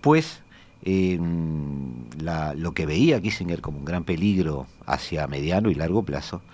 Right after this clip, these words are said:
es la escalada de esto, no ya desde el punto de vista diplomático, sino desde el punto de vista de la gente en el terreno, de las acciones reales. Las negociaciones, según Kissinger, deberían empezar en los próximos dos meses.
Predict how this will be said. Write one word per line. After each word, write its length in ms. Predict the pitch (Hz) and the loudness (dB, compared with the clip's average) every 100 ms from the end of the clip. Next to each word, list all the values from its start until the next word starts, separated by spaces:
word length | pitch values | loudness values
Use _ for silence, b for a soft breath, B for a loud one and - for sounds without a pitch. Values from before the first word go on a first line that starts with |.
| B B B B | B B B B
es 200 | 85 95 - 87 | -6 -6 -8 -6
la 100 | - | -6
escalada 500 | - 85 131 123 82 | -4 2 4 4 2
de 120 | 80 | 0
esto, 300 | 80 - 110 - | -2 -2 -2 -2
no 160 | 98 117 | 2 2
ya 140 | 123 | 4
desde 140 | 110 87 | 2 0
el 60 | |
punto 200 | 92 82 | -2 0
de 40 | 82 | 0
vista 200 | 87 92 | 0 0
diplomático, 560 | 92 110 90 85 107 | 0 0 -2 -2 -4
sino 300 | 107 76 82 | -4 -4 -4
desde 160 | 80 80 | -4 -6
el 60 | |
punto 260 | - 95 87 | -6 -4 0
de 60 | 82 | 0
vista 280 | 98 - | 0 0
de 180 | 87 113 - B B B | 0 0 -4 B B B
la 100 | 90 | -2
gente 240 | 107 90 | 0 2
en 80 | 98 | 2
el 80 | 92 | 2
terreno, 440 | 107 117 95 67 67 | 4 4 2 -2 -8
de 80 | 87 | -8
las 100 | 69 | -8
acciones 340 | 69 92 82 | -8 -6 -4
reales. 360 | 69 71 - - - - - - B B B B B | -6 -6 -2 -2 -2 -14 -16 -18 B B B B B
Las 140 | 113 117 | 4 6
negociaciones, 560 | 120 123 127 170 165 | 6 4 4 6 6
según 240 | 156 151 147 | 6 4 4
Kissinger, 380 | 151 170 165 | 2 2 2
deberían 640 | 139 123 127 170 202 180 151 | 4 4 4 2 4 4 4
empezar 680 | 165 - 117 - 139 139 - | 0 0 -2 4 6 4 0
en 120 | 110 | -4
los 80 | 98 | -2
próximos 480 | - 135 131 123 135 | 0 0 2 4 4
dos 140 | 127 | 4
meses. 440 | 180 - 78 - | 2 2 -6 -8